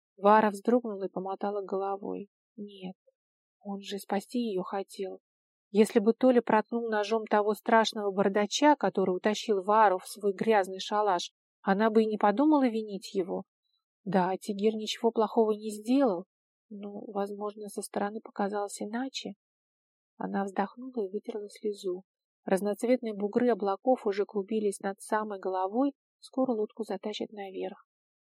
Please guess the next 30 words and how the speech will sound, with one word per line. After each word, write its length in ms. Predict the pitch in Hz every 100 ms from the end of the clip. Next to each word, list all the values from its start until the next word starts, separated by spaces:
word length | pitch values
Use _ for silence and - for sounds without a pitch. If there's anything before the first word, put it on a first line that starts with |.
| -
Вара 300 | 196 196 190
потянулась 680 | - - 196 202 190 185
на 80 | 190
паутине, 600 | 185 190 190 - 247 269
чтобы 300 | 240 202 196
ее 220 | 190 220
не 100 | 226
болтало 480 | 185 180 180 214 220
по 220 | 208 196
дну, 240 | 190 208 240
как 180 | 214 -
щепку. 580 | - 202 180 - - - _ _ _ _ _ _
"Мама!" 880 | 370 381 427 415 415 381 359 285 220 - _
Восторженный 640 | 202 220 - 254 226 226
крик 240 | 226 233 -
Павла 300 | 262 254 220
был 220 | 190 202 -
первым, 300 | 269 277 226
что 240 | - 214
услышала 500 | 196 - 208 - 196
Вара. 440 | 190 196 185 175 190 _ _ _
Мальчик 420 | 240 247 254 214
бросился 560 | 196 220 247 - 202 202
к 100 | -
Розе, 340 | 233 269 214
едва 380 | 196 202 196 240
та 180 | - 226
ступила 420 | - 214 233 226
на 200 | 226 226
облако. 500 | 220 196 185 180 196